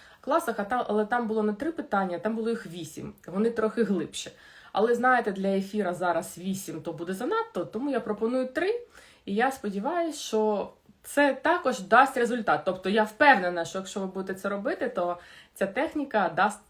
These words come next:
результат. Так от, поки ви мене слухаєте,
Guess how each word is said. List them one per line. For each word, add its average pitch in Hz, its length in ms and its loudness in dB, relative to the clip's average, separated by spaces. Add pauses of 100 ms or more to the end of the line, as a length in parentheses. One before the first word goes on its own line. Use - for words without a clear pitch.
(140)
результат. 190 640 -4 (1160)
Так 240 180 0
от, - 120 -2 (640)
поки 330 220 0
ви 285 100 2
мене 277 200 2
слухаєте, 311 1040 4